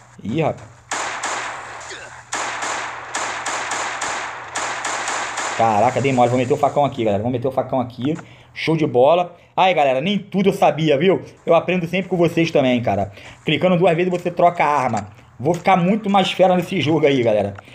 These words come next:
Muito mais fera mesmo. Opa, peraí, peraí. Tem uma água aqui, vamos beber essa água aqui. Beleza, vamos jogar essa fita, vamos jogar essa fita pra cá, pô. É o contrário, né, galera? É o contrário. Vamos lá, vamos no miudinho aí. Ih, rapaz, veio logo dois aqui, ó. Vamos, vamos, vamos imitar em cima deles.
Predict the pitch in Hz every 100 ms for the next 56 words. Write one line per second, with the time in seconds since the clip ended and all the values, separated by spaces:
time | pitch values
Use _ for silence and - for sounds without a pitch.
0 | - - - 147 180 175 165 160 156 147
1 | 185 175 202 208 226 - - 117 107 107
2 | 110 92 - - - - _ - 110 113
3 | 107 107 104 104 120 123 113 110 107 107
4 | 107 107 - 180 190 - _ - - -
5 | 113 120 190 196 165 151 147 - - -
6 | 175 151 139 127 123 - 180 175 113 101
7 | 90 110 - 139 120 117 110 104 95 98
8 | 131 156 135 117 120 160 165 - - -
9 | - _ - 104 165 156 117 131 165 165
10 | 151 123 160 143 143 180 202 - - -
11 | 135 - - 175 160 120 117 175 147 147
12 | 170 143 - 156 170 151 180 190 180 254
13 | 226 185 175 165 170 196 117 104